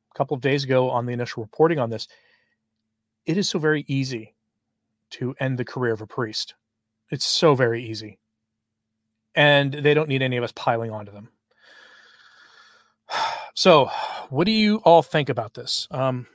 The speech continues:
Judith McCrae says Father Altman is the best.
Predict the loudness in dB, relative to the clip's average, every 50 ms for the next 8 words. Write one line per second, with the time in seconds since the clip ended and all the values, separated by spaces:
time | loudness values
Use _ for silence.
0 | _ _ _ _ _ _ _ _ _ _ _ _ _ _ -8 -6 -6 -6 -6 -10
1 | -8 -4 -4 -4 -2 -2 -6 -6 -4 -2 -2 -2 -2 -2 -2 -4 -4 -6 -6 -8
2 | -8 -10 -10 -6 0 4 6 6 6 4 0 -6 -8 -12